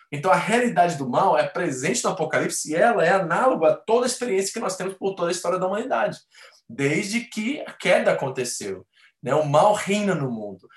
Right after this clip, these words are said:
O império é uma manifestação simbólica desse mal, né? O mal usa, certo? O diabo, os seus demônios usam poderes, potestades, principados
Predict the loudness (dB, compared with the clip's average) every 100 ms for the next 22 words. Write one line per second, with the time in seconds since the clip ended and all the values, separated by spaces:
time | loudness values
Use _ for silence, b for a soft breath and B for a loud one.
0 | -8 -6 -4 0 4 6 4 2 2 2
1 | 2 0 -2 -6 -6 -4 -4 -4 -4 -4
2 | -6 -4 -2 -2 -4 -8 -8 -8 -6 -4
3 | -4 -4 B B _ -4 -2 -2 -2 2
4 | 2 2 2 2 2 0 -4 -8 -14 _
5 | -6 0 0 0 -12 -16 b -10 0 4
6 | 4 4 0 -6 -6 -4 -4 -4 -6 -4
7 | -2 -2 -4 -6 -6 -4 -4 -4 -4 -8
8 | -10 -10 -8 -4 2 2 2 -6 -10 -6
9 | -2 0 0